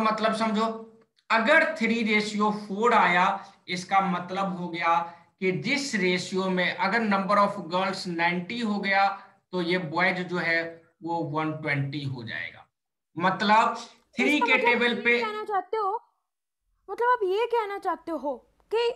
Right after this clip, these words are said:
Speaker 2: इन दोनों numbers के साथ अगर हम लोग टू, थ्री, टेन, ट्वेल्व ऐसे numbers को अगर हम लोग इनके अंदर multiply कर देंगे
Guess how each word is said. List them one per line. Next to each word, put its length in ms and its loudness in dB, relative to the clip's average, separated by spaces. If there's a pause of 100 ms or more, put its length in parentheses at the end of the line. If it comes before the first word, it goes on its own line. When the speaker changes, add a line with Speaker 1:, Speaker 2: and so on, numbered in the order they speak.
(120)
Speaker 2:
इन 220 0
दोनों 340 2
numbers 400 -4
के 220 -2
साथ 480 2 (300)
अगर 340 6
हम 180 -2
लोग 420 2 (600)
टू, 480 0 (100)
थ्री, 480 0
टेन, 500 -4 (200)
ट्वेल्व 580 0
ऐसे 260 -4
numbers 240 -4
को 180 2
अगर 180 0
हम 160 -6
लोग 120 -2
इनके 220 -4
अंदर 200 -4
multiply 460 -2
कर 160 0
देंगे 640 -6